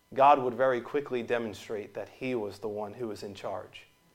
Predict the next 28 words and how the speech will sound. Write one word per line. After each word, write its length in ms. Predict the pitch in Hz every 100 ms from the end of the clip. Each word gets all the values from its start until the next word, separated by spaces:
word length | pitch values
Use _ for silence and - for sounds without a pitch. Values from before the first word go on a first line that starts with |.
| _ _ _ _ _
So 140 | 156
the, 100 | 156
the 80 | 180
plan 240 | 160 233
of 60 | 247
the 100 | 202
council 300 | 214 196 175
was 100 | 147
this. 300 | 160 123 - - - - - _ -
Get, 360 | 233 247 156
get 160 | 156 240
the 80 | 254
apostles, 680 | 254 220 208 240 220 - - - -
put 180 | - 247
them 100 | 302
in 120 | 302
prison 400 | 254 254 240 233
overnight, 500 | 226 202 190 170 160 160
and 160 | 160
then 180 | 160 247
in 80 | 277
the 80 | 254
morning, 580 | 202 175 160 165 170 135
we 140 | 190
are 120 | 214
going 320 | 156 160 175 170
to 100 | 160
have 500 | 151 139 127 123